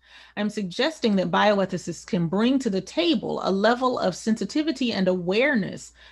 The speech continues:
of how race can and often does shape perception. This understanding can be useful in gaining clarity about the issues at hand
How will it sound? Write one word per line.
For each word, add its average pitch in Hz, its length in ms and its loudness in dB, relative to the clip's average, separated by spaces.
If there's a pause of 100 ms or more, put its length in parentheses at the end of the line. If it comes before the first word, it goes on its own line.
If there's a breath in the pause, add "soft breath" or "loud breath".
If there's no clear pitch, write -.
(120 loud breath)
of 202 100 0
how 220 200 4
race 202 360 -2
can 349 380 0
and 214 240 2
often 202 420 2
does 226 340 2
shape - 440 -4 (140)
perception. 147 840 -4 (1040 soft breath)
This 302 260 4
understanding 175 720 0
can 185 200 2
be 208 80 0
useful 220 500 -2
in 180 160 0
gaining 190 380 0
clarity 269 880 -4 (140)
about 196 340 0
the 190 100 -4
issues 226 300 -4
at 175 120 -6
hand 160 500 -6